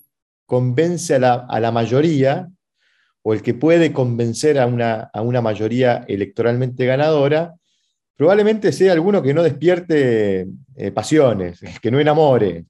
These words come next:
<laughs> Digo, y en esto le aplica Larreta, ¿no? Me parece un poco la estrategia de Larreta es ese posicionamiento centrista, eh, digamos, un poco diluido en términos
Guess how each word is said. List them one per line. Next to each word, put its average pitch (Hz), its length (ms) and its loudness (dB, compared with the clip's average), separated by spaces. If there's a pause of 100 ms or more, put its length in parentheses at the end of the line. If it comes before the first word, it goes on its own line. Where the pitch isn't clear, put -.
(120)
<laughs> - 480 -12
Digo, 110 180 0
y 113 100 0
en 135 80 2
esto 156 180 0
le 139 60 4
aplica 139 360 0
Larreta, 117 440 2
¿no? 143 80 -2
Me 139 80 -2
parece 147 180 -4
un 139 80 -4
poco 160 180 -2
la 127 60 2
estrategia 131 420 -2
de 135 60 2
Larreta 139 380 0
es 123 80 -4
ese 131 200 -4
posicionamiento 123 680 -4
centrista, 160 760 -4 (440)
eh, 101 480 -2
digamos, 101 560 -6
un 110 120 -14
poco 135 240 0
diluido 131 480 2
en 113 120 -4
términos 117 600 -4